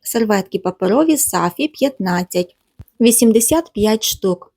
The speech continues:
Їжак активний гель для миття унітазу, двадцять сім.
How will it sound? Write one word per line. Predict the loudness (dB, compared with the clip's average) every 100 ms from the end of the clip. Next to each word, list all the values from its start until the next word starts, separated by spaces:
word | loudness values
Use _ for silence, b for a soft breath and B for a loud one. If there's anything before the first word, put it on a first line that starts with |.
| -4
Їжак | 2 2 2 0 0 -2 -2
активний | -2 0 2 2 2
гель | 0 0 0 0
для | 0
миття | 2 0 0 -2 0
унітазу, | 0 -2 -2 0 0 -2
двадцять | -4 -2 -2 -2 -4 -2
сім. | -2 0 -2